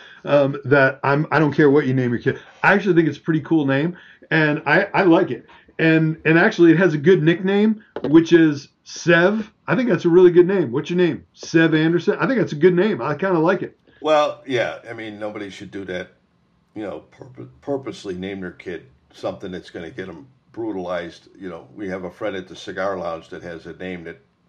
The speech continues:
Speaker 2: probably caused him a lot of grief in his youth. So, yeah, I wouldn't do that to my kid at all.
Speaker 1: Does it
Speaker 2: So.
Speaker 1: rhyme with Richard? All right.
Speaker 2: Yes.
Speaker 1: So, um,
Speaker 2: Right,
Speaker 1: but
Speaker 2: right,
Speaker 1: anyway.
Speaker 2: right,
Speaker 1: So,
Speaker 2: right.
Speaker 1: hey,
Speaker 2: We
Speaker 1: man,
Speaker 2: won't reveal
Speaker 1: it,
Speaker 2: his, we won't reveal his last
Speaker 1: hey,
Speaker 2: name, but,
Speaker 1: he's tough.
Speaker 2: you know.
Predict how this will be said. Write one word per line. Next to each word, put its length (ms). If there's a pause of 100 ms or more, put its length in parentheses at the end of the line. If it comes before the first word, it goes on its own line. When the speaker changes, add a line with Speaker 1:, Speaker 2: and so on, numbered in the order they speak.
(140)
Speaker 2:
probably 340
caused 380
him 100
a 60
lot 240
of 100
grief 300
in 60
his 200
youth. 320 (100)
So, 400 (600)
yeah, 200
I 160
wouldn't 320
do 120
that 200
to 60
my 160
kid 220
at 80
all. 360
Speaker 1:
Does 180
it 140
Speaker 2:
So. 100
Speaker 1:
rhyme 360
with 180
Richard? 420 (480)
All 80
right. 180
Speaker 2:
Yes. 220
Speaker 1:
So, 380
um, 160
Speaker 2:
Right, 240 (180)
Speaker 1:
but 140
Speaker 2:
right, 140
Speaker 1:
anyway. 240
Speaker 2:
right, 280 (400)
Speaker 1:
So, 380
Speaker 2:
right. 80
Speaker 1:
hey, 100
Speaker 2:
We 60
Speaker 1:
man, 100
Speaker 2:
won't 120
reveal 380
Speaker 1:
it, 20
Speaker 2:
his, 120
we 200
won't 220
reveal 320
his 100
last 180
Speaker 1:
hey, 140
Speaker 2:
name, 220
but, 140
Speaker 1:
he's 200
tough. 240
Speaker 2:
you 60
know. 200